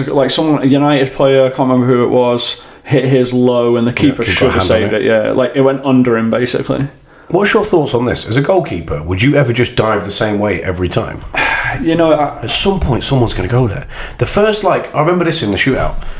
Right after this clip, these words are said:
Speaker 2: The first seven or eight penalties in the shootout all went to the keeper's right. They all went, they're all left footers and went across the body.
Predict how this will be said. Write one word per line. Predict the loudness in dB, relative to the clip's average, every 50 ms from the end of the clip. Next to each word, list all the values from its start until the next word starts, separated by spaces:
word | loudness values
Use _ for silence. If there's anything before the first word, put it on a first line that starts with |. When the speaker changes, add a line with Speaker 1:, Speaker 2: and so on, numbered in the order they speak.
| -10 -10 -10
Speaker 2:
The | -8
first | -6 0 0 2 2 2 0 0 -2 0 0
seven | 0 0 0 2
or | 0 2 0
eight | 0 0
penalties | 2 2 2 2 0 -2 -2 -2 -2
in | -2
the | 0
shootout | 0 0 0 0 0 -2 -2 -2 0
all | 2 2 2 2
went | 2 0 -2 -2 -6 -8
to | -8 -8
the | -8
keeper's | -6 -6 -6 -4 -4 -4 -2
right. | 0 0 0 -2 -4 -8 -12 -20 -20 -20 -20 -18 -14 -12 -12 -10 -4
They | -2 0 2
all | 2 2 4 2 2
went, | 0 -2 -2
they're | -2 0
all | 2 2 4
left | 4 2 0 0
footers | 0 0 0 0
and | 0
went | -2 -2
across | -4 -2 -4 -4 -4 -4
the | -6 -2
body. | -2 -2 -2 -4